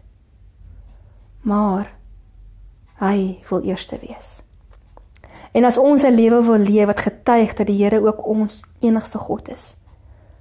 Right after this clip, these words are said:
vra God van ons 'n volkome hartsverbintenis.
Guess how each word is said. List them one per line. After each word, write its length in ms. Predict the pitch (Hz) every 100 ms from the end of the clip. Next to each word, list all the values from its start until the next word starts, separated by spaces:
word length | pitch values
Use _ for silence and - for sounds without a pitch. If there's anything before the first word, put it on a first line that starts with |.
| -
vra 440 | - - 262 262
God 400 | 254 - 208 208
van 200 | - 202
ons 540 | 208 185 185 - - - - - - - -
'n 80 | 196
volkome 800 | - 214 - 233 226 220 214 208 - - -
hartsverbintenis. 1500 | - 190 196 - - - 202 190 196 202 - - - - -